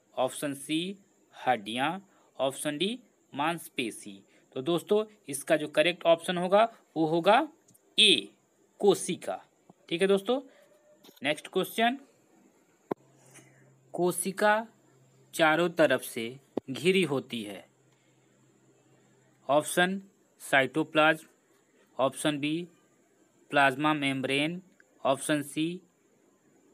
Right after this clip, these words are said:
माइटोकॉन्ड्रिया, ऑप्शन डी गाल्जी अपरेट्स। तो दोस्तों, इसका जो करेक्ट ऑप्शन होगा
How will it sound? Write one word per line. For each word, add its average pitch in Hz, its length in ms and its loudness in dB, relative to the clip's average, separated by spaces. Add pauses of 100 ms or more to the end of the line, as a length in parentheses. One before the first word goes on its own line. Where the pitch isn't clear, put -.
(340)
माइटोकॉन्ड्रिया, 139 1600 0 (440)
ऑप्शन 139 420 -2
डी 175 260 0 (600)
गाल्जी 139 600 0 (260)
अपरेट्स। - 720 -6 (400)
तो 151 100 -6
दोस्तों, 175 460 0 (260)
इसका 165 220 -2
जो 160 120 0
करेक्ट 175 360 2
ऑप्शन 180 360 0
होगा 196 400 2